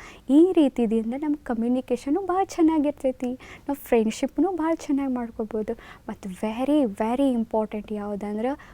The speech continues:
ಮೈಂಡ್‌ಫುಲ್ ಈಟಿಂಗ್, ಊಟ ಮಾಡುವಂತಹ ರೀತಿ. ಬೇಕಾದ್ರೆ ನೋಡ್ರಿ, ಇದು ಭಾಳ ಇಂಪಾರ್ಟೆಂಟ್. ಈ ನಮ್ ಎದುರುಗಡೆ ನಾಷ್ಟಾ ಪ್ಲೇಟ್ ಇದೆ ರೀ,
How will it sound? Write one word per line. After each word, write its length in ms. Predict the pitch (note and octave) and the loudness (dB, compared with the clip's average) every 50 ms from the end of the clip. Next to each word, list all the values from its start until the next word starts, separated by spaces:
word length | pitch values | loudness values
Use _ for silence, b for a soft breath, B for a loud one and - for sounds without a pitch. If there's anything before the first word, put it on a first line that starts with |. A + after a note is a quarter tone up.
| B B - | B B -4
ಮೈಂಡ್‌ಫುಲ್ 1040 | G#3+ G3+ G3+ G#3 G#3+ A3+ A#3+ C4 C4+ C#4 C#4 C#4 - - - C4 C4 C4+ C4+ C4+ D#4 - _ - | -2 -2 -2 -2 -2 -2 -2 0 2 2 2 0 -2 -2 0 2 2 2 0 -4 -6 -8 _ 2
ಈಟಿಂಗ್, 540 | B3 C4+ D4 C#4+ - - C#4+ B3 G#3 F#3+ - - - - - - - - - - - - - - - A#3+ | 4 4 4 4 4 2 0 0 0 -2 -8 -10 -20 -20 -20 -20 -20 -20 -20 -20 -20 -20 -20 -8 0 2
ಊಟ 260 | C4+ C#4+ C#4 - D#4+ D#4 D#4+ | 2 2 2 -2 -6 -4 0
ಮಾಡುವಂತಹ 760 | D#4+ D4 C4+ C4+ C4+ C4 C4+ C4 B3+ B3 B3+ - - B3+ C4+ C#4 C4 | 0 0 0 0 0 0 0 0 0 0 -2 -4 -6 -8 -4 -4 -2
ರೀತಿ. 480 | A3 A3+ C4 C#4 C#4 - - A3+ - - - - - - - - - _ - - - - - - - | 2 2 2 2 0 0 -4 -6 -6 -6 -14 -20 -20 -20 -20 -20 -20 _ -20 -20 -20 -20 -20 -16 -4
ಬೇಕಾದ್ರೆ 460 | G3 A#3 A#3 - - C4+ C#4 C#4 C#4 C4 | -4 -4 -2 -2 -4 -2 0 2 2 2
ನೋಡ್ರಿ, 320 | C4+ C4+ C#4 C#4 C#4 C#4 | 0 0 -2 -2 -2 -2
ಇದು 80 | B3+ A3 | -4 -4
ಭಾಳ 340 | G#3+ G#3+ A#3 B3+ C#4 D4+ | -6 -8 -8 -4 2 4
ಇಂಪಾರ್ಟೆಂಟ್. 720 | D#4+ D#4+ D4 D4 - C#4+ C#4 C4+ - - B3 A3+ A3+ - B3 B B B B B B B B - | 4 4 4 2 -6 -8 -8 -8 -4 -4 -6 -6 -6 -10 -12 B B B B B B B B 0
ಈ 60 | C4 | 2
ನಮ್ 220 | C4 C4+ C4+ C4 | 2 2 2 2
ಎದುರುಗಡೆ 560 | B3+ A#3+ A#3 C4+ C#4 C#4 C4+ C4+ C#4 C4+ C#4 | 2 2 4 4 4 4 4 0 0 0 0
ನಾಷ್ಟಾ 480 | C#4 C4 A#3+ A3+ A3 - - - C#4+ C#4 | -2 -2 -4 -4 -6 -8 -6 -4 -4 -4
ಪ್ಲೇಟ್ 340 | C#4 - C4 C4 B3+ B3+ C4 | -2 -2 -2 -2 -2 0 -2
ಇದೆ 220 | B3 A#3 A#3 A3+ | 0 0 0 0
ರೀ, 140 | A3 A3 | 0 -2